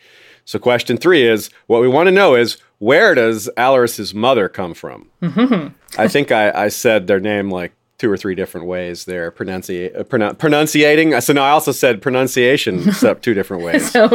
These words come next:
Speaker 2: right.
Speaker 1: So I'm really just trying a lot of things out today.
Speaker 2: <laughs> This has satisfied all the various ways that we could say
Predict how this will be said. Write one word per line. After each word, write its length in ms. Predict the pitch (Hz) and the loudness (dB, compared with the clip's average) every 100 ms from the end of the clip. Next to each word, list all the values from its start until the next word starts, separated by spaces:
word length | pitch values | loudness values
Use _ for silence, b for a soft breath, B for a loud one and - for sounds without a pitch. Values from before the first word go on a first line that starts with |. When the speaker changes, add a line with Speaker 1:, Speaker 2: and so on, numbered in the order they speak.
| 226 214 | 2 2
Speaker 2:
right. 300 | 254 269 381 | -2 -2 0
Speaker 1:
So 160 | 117 | 2
I'm 160 | 123 135 | 4 4
really 240 | 139 120 | 4 4
just 260 | 104 107 - | 2 -2 -2
trying 360 | 131 117 110 107 | 0 2 2 2
a 60 | |
lot 180 | 107 104 | 2 2
of 80 | 98 | 0
things 240 | 110 101 | -2 -2
out 260 | 104 104 104 | 0 2 2
today. 500 | - - - - 233 | 0 2 2 2 2
Speaker 2:
<laughs> 760 | 175 214 220 247 - 330 - - | 2 2 2 2 2 0 0 0
This 100 | 311 | 0
has 160 | 269 | 0
satisfied 680 | - 240 240 247 220 196 185 - | 0 2 2 0 0 0 -2 0
all 240 | 185 185 | 2 2
the 100 | 190 | 0
various 440 | 170 175 170 170 175 | 0 2 2 0 -2
ways 340 | 160 165 165 | 0 -2 -4
that 160 | 160 - | -6 -6
we 140 | 151 | -10
could 200 | 156 147 | -10 -12
say 540 | - 156 147 147 147 | -4 -2 -2 -4 -8